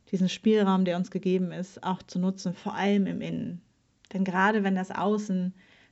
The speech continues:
zum Erliegen kommt, passiert ganz viel im Innen. Und es fühlt sich fast so an, als ob wir in eine kollektive Traumatherapie-Sitzung eingeladen wurden.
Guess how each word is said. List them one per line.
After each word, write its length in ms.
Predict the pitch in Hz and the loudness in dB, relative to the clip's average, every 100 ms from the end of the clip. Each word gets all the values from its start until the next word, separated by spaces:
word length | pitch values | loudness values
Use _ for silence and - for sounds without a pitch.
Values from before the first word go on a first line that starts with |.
| - | -14
zum 160 | - | -6
Erliegen 400 | 180 180 208 202 | -2 2 4 4
kommt, 360 | - 175 175 - | 0 -6 -6 -8
passiert 440 | - - 208 196 | -12 -2 -2 -2
ganz 280 | 180 185 190 | -2 -2 -2
viel 220 | - 180 | -4 -6
im 140 | 165 - | -6 -8
Innen. 340 | 170 160 170 - _ _ _ _ _ _ | -8 -8 -10 -14 _ _ _ _ _ _
Und 340 | 202 170 170 170 | -6 -4 -6 -8
es 120 | 165 | -8
fühlt 180 | - 190 | -6 -4
sich 180 | 165 - | -4 -2
fast 240 | 180 - | -2 -2
so 80 | 190 | -2
an, 160 | 175 | 0
als 160 | 180 170 | -2 -4
ob 180 | 170 - | -8 -6
wir 80 | 170 | -6
in 80 | |
eine 560 | 165 170 165 165 160 170 - | -4 -4 -4 -4 -6 -8 -10
kollektive 640 | - 254 220 214 202 175 | -2 0 0 0 -2 -2
Traumatherapie-Sitzung 1300 | - - 190 185 - 175 170 - 185 170 170 175 170 | -2 2 2 2 -2 -6 -6 -2 0 0 -6 -8 -6
eingeladen 640 | 170 170 160 160 160 156 | -4 -4 -4 -4 -4 -6
wurden. 360 | 160 160 165 | -6 -6 -8